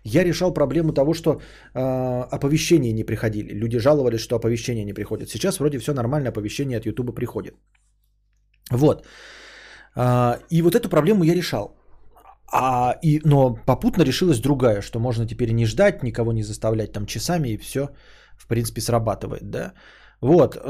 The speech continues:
А другие попытки ты просто не, ну,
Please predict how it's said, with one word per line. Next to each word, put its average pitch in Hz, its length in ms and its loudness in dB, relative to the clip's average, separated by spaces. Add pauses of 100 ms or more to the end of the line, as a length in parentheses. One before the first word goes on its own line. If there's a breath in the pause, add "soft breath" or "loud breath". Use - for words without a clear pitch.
(160)
А 151 100 2
другие 185 320 4
попытки 190 360 2
ты 160 100 -6
просто 156 380 4
не, 143 500 2
ну, 127 640 -4